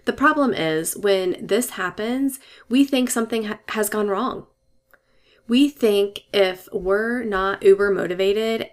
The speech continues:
or excited, then this must not be the right program for me.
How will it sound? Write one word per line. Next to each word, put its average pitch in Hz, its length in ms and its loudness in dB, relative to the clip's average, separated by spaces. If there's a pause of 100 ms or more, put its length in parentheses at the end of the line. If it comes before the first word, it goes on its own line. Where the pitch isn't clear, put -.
or 185 160 0
excited, 196 720 -4
then 196 500 -2
this 226 380 -2
must 185 480 -4
not 190 260 -4
be 185 140 -4
the 180 160 -6
right 165 300 -4
program 175 420 -8
for 175 140 -14
me. 160 360 -8